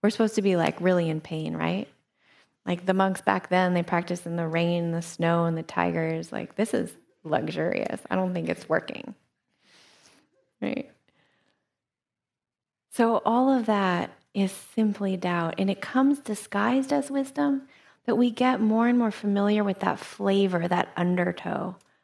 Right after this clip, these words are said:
of doubting mind. And we can use our logical reasoning,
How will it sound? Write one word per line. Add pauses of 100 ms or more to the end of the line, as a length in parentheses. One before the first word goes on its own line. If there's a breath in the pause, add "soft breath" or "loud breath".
of
doubting
mind. (2000)
And
we
can
use
our
logical
reasoning,